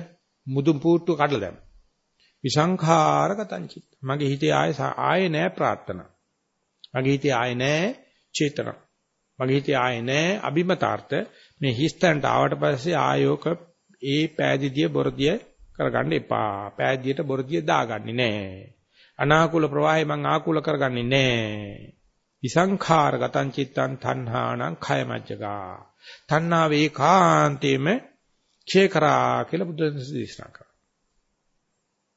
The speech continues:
ඒක නිසා ඔය කියන තත්වයට ආසන්නයට බොහෝ යෝගාවචර යනවා. ගියාට මොකද ඒක පේන්නේ? මේක අභාවයක්, මේක උච්ඡේදයක්, මේක මරණයක්,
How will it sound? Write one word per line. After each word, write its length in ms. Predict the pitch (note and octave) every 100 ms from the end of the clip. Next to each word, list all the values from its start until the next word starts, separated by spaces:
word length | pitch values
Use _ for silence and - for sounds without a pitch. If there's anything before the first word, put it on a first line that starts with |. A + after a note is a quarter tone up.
| _ _ _ _ _ _ _ _ D#3
ඒක 120 | E3
නිසා 400 | F3 E3 D#3+ B2 F#2 - _
ඔය 160 | - F#3 G#3+
කියන 300 | G#3+ G3+ F3
තත්වයට 560 | D#3 D#3+ - F#3 F3 E3+ C#3 -
ආසන්නයට 640 | C3+ F3+ F#3+ G3+ D#3 C3+ D3+
බොහෝ 420 | C#3+ C#3+ F#3+ B3+
යෝගාවචර 600 | B3 F3 C#3 B2+ A#2+ B2 A#2
යනවා. 540 | B2 C#3+ C3+ C3 C3 C3 - - _
ගියාට 360 | C3 E3 E3+ E3
මොකද 320 | D#3 D3 D#3+
ඒක 180 | C#3+ C#3 C3
පේන්නේ? 680 | - C3+ C#3+ D#3+ F3 G#3 F#3+ -
මේක 220 | D#3+ C#3 -
අභාවයක්, 800 | C3+ C#3 C#3+ E3 E3+ G3 A#3+ - - _ _ _ _ _
මේක 120 | D3 -
උච්ඡේදයක්, 880 | C3 - - F#3 G3 G3 A3+ B3 - - _ _ _ _ -
මේක 140 | C#3+ D3
මරණයක්, 640 | B2 B2 D3 E3+ G#3 A3+